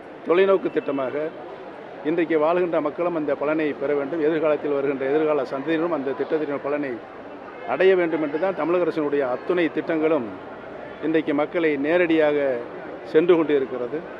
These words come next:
ஒவ்வொரு திட்டங்களையும் பொறுக்க முடியாத எதிர்க்கட்சிகள் இது மாதிரியான அவதூறுகளை, அரசியல் ரீதியாக எங்களை எதிர்க்க முடியாதவர்கள் குற்றம் சொல்வதே வழக்கமாக கொண்டிருக்கிறார். அதை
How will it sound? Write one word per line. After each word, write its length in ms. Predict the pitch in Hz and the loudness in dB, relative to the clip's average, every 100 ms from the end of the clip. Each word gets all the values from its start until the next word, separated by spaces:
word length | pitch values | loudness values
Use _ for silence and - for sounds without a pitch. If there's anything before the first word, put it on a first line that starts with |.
| - - - - - - - - 147 | -14 -16 -16 -16 -16 -18 -16 -6 -2
ஒவ்வொரு 280 | 196 233 208 180 | 6 8 8 6
திட்டங்களையும் 520 | 185 208 196 185 165 | 2 4 4 4 2
பொறுக்க 180 | 180 180 175 | 0 2 2
முடியாத 240 | 165 151 143 | 2 4 2
எதிர்க்கட்சிகள் 560 | 170 160 - 156 131 104 - - - - - - - 160 | 2 0 0 0 0 -2 -10 -14 -16 -18 -16 -16 -2 2
இது 80 | 185 | 4
மாதிரியான 320 | 175 160 151 147 135 120 - - 131 | 6 6 4 2 0 -4 -10 -12 0
அவதூறுகளை, 580 | 160 185 170 143 147 170 113 98 - - - - - - - - - 160 | 4 4 4 4 2 0 -2 -8 -14 -16 -16 -16 -14 -14 -14 -14 -4 2
அரசியல் 400 | 202 208 226 202 | 4 4 4 6
ரீதியாக 320 | 175 175 170 185 165 | 6 4 2 2 0
எங்களை 200 | 151 151 143 | 0 0 0
எதிர்க்க 240 | 175 170 156 | 0 -2 -2
முடியாதவர்கள் 580 | 147 139 131 120 160 185 127 - - - - - - - - - - | 0 0 0 -2 -4 -6 -10 -14 -14 -14 -14 -16 -16 -16 -14 -14 -6
குற்றம் 320 | 170 196 185 | 0 2 2
சொல்வதே 300 | 165 160 175 180 | 2 2 2 2
வழக்கமாக 420 | 143 156 156 143 139 | 0 0 0 0 0
கொண்டிருக்கிறார். 520 | 131 127 151 170 208 - - - - - 147 | -2 -2 0 0 -2 -8 -14 -14 -14 -4 2
அதை 140 | 156 | 2